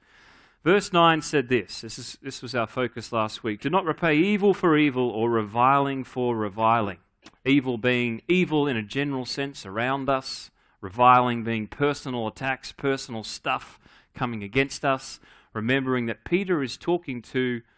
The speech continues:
a group of believers to whom this was a reality. They were experiencing persecution, they were experiencing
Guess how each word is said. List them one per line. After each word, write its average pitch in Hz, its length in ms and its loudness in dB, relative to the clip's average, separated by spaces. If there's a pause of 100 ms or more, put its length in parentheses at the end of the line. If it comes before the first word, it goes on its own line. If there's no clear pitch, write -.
(560)
a 113 340 2 (140)
group 143 460 2
of 117 400 -4
believers 180 800 -2 (200)
to 123 180 -8
whom 147 540 -4 (360)
this - 560 -4
was 117 640 -4 (320)
a 113 80 -2
reality. 107 600 -4 (300)
They 120 120 -2
were 110 120 -2
experiencing 123 840 -4
persecution, 135 880 -8
they 101 180 -10
were 95 160 -10
experiencing 110 840 -10